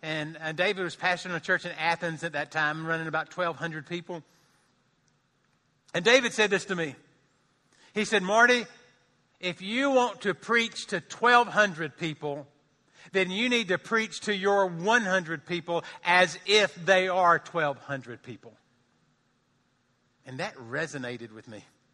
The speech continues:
That resonated with me in two ways. First of all, that I need to learn how people who communicate to large crowds twelve hundred people, two thousand people. I need to watch them communicate,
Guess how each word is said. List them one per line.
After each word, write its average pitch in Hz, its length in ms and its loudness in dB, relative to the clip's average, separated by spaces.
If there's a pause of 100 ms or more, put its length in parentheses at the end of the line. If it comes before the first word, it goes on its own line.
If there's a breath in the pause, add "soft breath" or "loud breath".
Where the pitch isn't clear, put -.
(920 soft breath)
That 214 180 4
resonated 208 680 2
with 185 100 -6
me 190 180 -2
in 180 60 -4
two 202 240 -6
ways. 135 320 -4
First 220 340 -2
of 160 80 -6
all, 135 320 -2 (260 loud breath)
that 175 120 0
I 180 200 8
need 196 380 -2
to 180 80 -4
learn 196 380 0
how 156 440 2 (100)
people 170 480 -4 (220 loud breath)
who 185 140 -2
communicate 185 720 0
to 175 100 -6
large 170 420 2
crowds 160 760 2 (320)
twelve 190 220 2
hundred 185 320 -6
people, 180 440 -6 (120)
two 196 160 -8
thousand 185 340 4
people. 160 220 -6 (240 loud breath)
I 180 100 4
need 226 200 0
to 190 80 0
watch 196 520 4
them 208 420 4
communicate, 160 760 -4